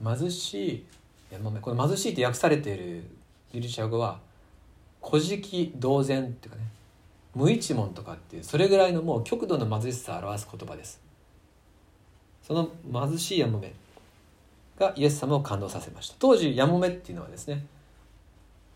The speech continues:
生活の術を持たない社会的な弱者でした。で、当時のこの貨幣はですね、えー、ドラクマとかですね、あるんですが、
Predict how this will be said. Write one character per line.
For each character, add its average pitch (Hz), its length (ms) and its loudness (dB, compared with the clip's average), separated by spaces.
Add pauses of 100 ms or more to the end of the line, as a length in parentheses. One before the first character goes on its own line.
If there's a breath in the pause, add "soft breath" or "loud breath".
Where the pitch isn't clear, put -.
(120)
生 220 300 4
活 208 280 0
の 190 140 2
術 180 260 -6 (140)
を 107 360 0
持 117 160 0
た 175 140 0
な 123 160 2
い 92 280 -4
社 - 240 -6
会 156 280 2
的 151 280 -4
な 147 280 0 (540 soft breath)
弱 135 260 -2
者 - 280 -8
で - 60 -16
し - 80 -14
た。 - 140 -20 (1500)
で、 151 80 0
当 277 180 4
時 202 120 2
の 135 300 2 (920 loud breath)
こ 131 120 -2
の 123 200 0
貨 214 200 4
幣 117 380 -2
は 87 100 -12
で - 60 -20
す - 100 -20
ね、 143 160 -2 (220)
え 110 40 -14
ー、 110 380 -16
ド 120 100 0
ラ 123 100 2
ク 127 120 -6
マ 127 100 -2
と 120 140 -6
か - 160 -10
で - 100 -16
す - 60 -20
ね、 107 240 -12 (240)
あ 113 80 -4
る 107 60 -6
ん 92 40 -10
で 80 80 -12
す - 140 -16
が、 92 180 -10